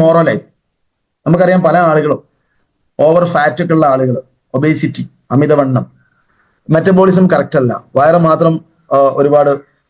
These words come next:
ആ, പൊങ്ങിയിരിക്കുന്ന ആളുകൾ, എന്നാൽ ശരീരത്തിന്റെ മറ്റു ഭാഗങ്ങളിൽ വേണ്ടത്ര, ആ, രീതിയിലുള്ള, ആ, വൈറ്റമിൻസിന്റെ ഇംബാലൻസ് നടക്കാത്ത ആളുകൾക്കൊക്കെ വളരെ നല്ല റിസൾട്ട് തരുന്ന ഒരു ഉൽപ്പന്നമാണ് നമ്മുടെ മോറോ ലൈഫ് എന്ന് പറയുന്നത്.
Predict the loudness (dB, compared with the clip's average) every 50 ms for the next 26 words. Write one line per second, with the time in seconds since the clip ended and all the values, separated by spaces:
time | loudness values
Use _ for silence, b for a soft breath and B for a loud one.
0 | _ -6 -4 -2 0 0 0 -2 -2 -4 -8 -4 -2 -2 0 2 2 2 0 0
1 | 0 0 0 0 -2 -2 -4 -8 -10 -12 _ _ -4 -2 0 0 0 0 0 0
2 | 0 0 0 0 0 2 2 2 2 2 2 2 2 2 2 2 2 0 0 -2
3 | -2 -2 -4 -4 -6 _ _ _ _ _ _ _ _ -4 -2 0 2 2 2 0
4 | -2 -2 -6 _ _ _ _ _ _ _ _ _ _ _ _ _ -6 -4 0 0
5 | 2 2 2 2 2 2 2 2 2 0 -2 -6 _ _ -4 -2 0 0 0 0
6 | -2 -2 -2 0 -2 -2 -2 0 0 0 0 0 -2 -4 -6 -4 -2 0 2 2
7 | 2 2 2 0 0 0 0 0 -2 -2 -2 -2 -2 -2 -2 -2 -4 -2 -2 -2
8 | -2 -2 -4 -6 -8 -6 -2 0 2 2 2 2 2 2 2 2 2 0 0 -2
9 | -2 -2 0 0 0 0 -2 -4 -4 -2 0 0 2 2 2 0 0 -2 -4 -4
10 | -2 -2 -2 0 2 2 2 2 0 0 -2 -4 -6 -6 -8 -10 -14 -12 -8 -6
11 | -6 -6